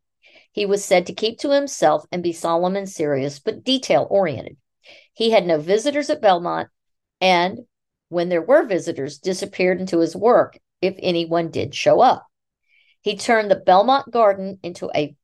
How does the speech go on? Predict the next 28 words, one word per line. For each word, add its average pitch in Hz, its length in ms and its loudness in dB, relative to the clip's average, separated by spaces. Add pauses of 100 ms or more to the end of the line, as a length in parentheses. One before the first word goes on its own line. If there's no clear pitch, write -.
(400)
fine 226 400 0
truck - 360 -2
patch, - 480 -6
one 180 200 -4
of 175 60 -2
the 175 80 -2
best - 440 0
in 160 180 -10
the 165 80 -10
state, 160 480 0 (400)
and 196 160 2
raised 180 260 4
more 190 240 2
hogs 196 380 0
in 175 160 -6
one 190 260 -2
year 151 380 -4 (240)
than 175 160 -2
Belmont 175 500 4 (120)
had 208 320 -2
ever 165 400 -2 (180)
had 147 340 0
before. 190 580 -4 (760)
In 185 100 -4
December 180 460 0
of 185 100 4
nineteen 180 420 -4
eleven, 185 600 0